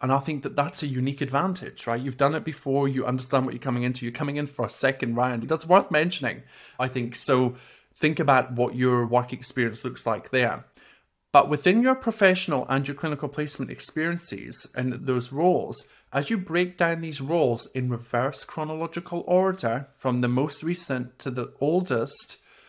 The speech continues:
you're gonna start telling them what you achieved in each role.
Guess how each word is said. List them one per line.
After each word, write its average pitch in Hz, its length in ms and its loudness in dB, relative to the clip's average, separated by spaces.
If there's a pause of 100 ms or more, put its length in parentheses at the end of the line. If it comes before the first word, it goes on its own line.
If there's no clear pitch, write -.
(120)
you're 147 220 4
gonna 185 200 4
start 147 320 2
telling 135 400 2
them 120 320 -2 (240)
what 135 240 -2
you 123 140 0
achieved 151 720 -6 (120)
in 123 160 -4
each - 280 -6
role. 175 260 -2